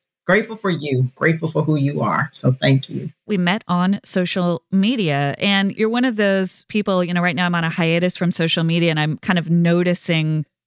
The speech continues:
Speaker 2: the ways in which not having that noise in my life is healthy, but there are some things I miss. And you are one of those people. There are a few people I've met I wouldn't have met otherwise if it hadn't been for social media. So it reminds me of the good. So thank you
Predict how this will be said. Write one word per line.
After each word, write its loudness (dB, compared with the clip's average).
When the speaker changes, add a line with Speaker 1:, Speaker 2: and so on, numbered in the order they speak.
Speaker 2:
the 2
ways 2
in 0
which -4
not 2
having 0
that 0
noise 0
in 0
my 0
life -2
is -6
healthy, -4
but -4
there -2
are -2
some -6
things -8
I -2
miss. 0
And 2
you 0
are -2
one -2
of -4
those -2
people. -4
There 0
are 0
a -6
few -8
people -6
I've -2
met 0
I 2
wouldn't -2
have 0
met 0
otherwise -6
if -2
it 0
hadn't 0
been 0
for -2
social 0
media. 0
So 0
it -2
reminds 0
me 0
of -6
the 0
good. 0
So -2
thank -2
you 0